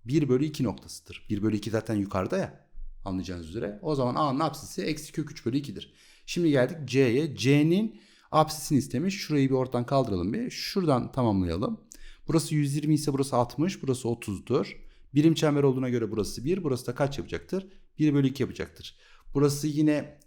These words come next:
e, üçüncü bölgede. Üçüncü bölgedeki bir noktanın apsisi nedir? Negatiftir. O zaman orası da ne geldi? Eksi bir bölü iki geldi diyebiliriz. Bunların toplamını istemiş. O zaman eksi bir bölü iki ile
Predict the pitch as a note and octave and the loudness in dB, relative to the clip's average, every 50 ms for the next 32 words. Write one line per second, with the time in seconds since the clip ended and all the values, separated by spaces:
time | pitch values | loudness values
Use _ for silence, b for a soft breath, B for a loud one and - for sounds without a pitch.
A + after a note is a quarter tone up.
0 | _ _ - A#2+ A#2+ A#2 A#2 A#2 A#2 - - B2 - - C#3+ C#3+ C#3 D3 D#3+ C3+ | _ _ -2 0 0 0 0 -2 -4 -4 -8 -8 -6 -4 -2 0 4 6 6 6
1 | A2 F#2+ A2+ A#2 F3 F#3+ - - D3+ C#3+ C#3 C#3+ C#3 C#3 C3+ C3+ C3+ C3+ C3 C3+ | 6 4 0 -2 -4 -4 -6 -6 -6 0 2 2 2 2 0 -2 -4 -6 -4 -2
2 | C3+ C3+ C3+ - - B2+ B2+ B2 B2 A#2+ B2 B2 B2 - - - - C#3 C#3 C3 | -2 -2 -2 -4 -6 -4 -4 -4 -4 -2 -4 -4 -4 -6 -12 -6 -2 0 0 0
3 | A#2+ A#2 D#3 F#3+ G3+ F#3+ - C#3+ C#3 B2 G2+ - - - - F#3 G3+ C#3+ B2 B2 | 0 -2 -6 -6 -6 -6 -6 -4 -2 -2 -2 -4 -6 -12 -8 -4 -2 -2 0 0
4 | A#2+ B2+ B2 A2+ - - A#2+ B2 C#3 C3+ C3+ G2+ F2+ F#2 G#2 D#3 F3 F3 B B | -2 -2 -2 -4 -6 -6 -4 -4 -4 -2 -2 -4 -4 -4 -4 -6 -8 -8 B B
5 | B B B B - C3 C3 C3+ - - C3+ C3 C3+ B2+ A#2+ A2+ G#2+ G#2 G2 - | B B B B -4 -4 -4 -4 -4 -8 -6 -6 -4 -2 0 0 -2 -2 -4 -6
6 | B2 A2+ G2+ F2 E2+ F2 G2 C3+ D#3 E3+ E3 - _ _ _ _ - A#2+ C3+ C3+ | -4 -2 -2 -2 -2 -4 -4 -6 -6 -6 -8 -14 _ _ _ _ -4 0 2 2
7 | B2 G2+ A#2+ C#3+ D#3 C#3 C#3 C#3 C3+ C#3 D#3 D#3+ D#3 - B2 - - D3 C#3 C3+ | 2 0 -2 -4 -4 -2 0 2 2 2 0 -2 -2 -4 -6 -4 -4 -2 0 0
8 | B2 B2 - - A2+ C#3 D3+ - C3+ B2 A#2+ B2+ A#2+ A#2 - A#2 A2+ - - - | 0 -2 -4 -4 -4 -4 -2 -4 -4 -4 -2 -4 -4 -4 -4 -6 -6 -6 -8 -12
9 | - A#2 A#2 C3 B2+ A#2 G#2+ G#2 G2 G2 F#2+ - - - B2 G#2 F2+ E2+ F#2 A2+ | -10 -6 -4 -2 -2 -2 -2 -2 -2 -2 -4 -4 -8 -8 -6 -4 -4 -2 -2 -2
10 | C#3+ G#3 G#3 b b | -2 -4 -6 b b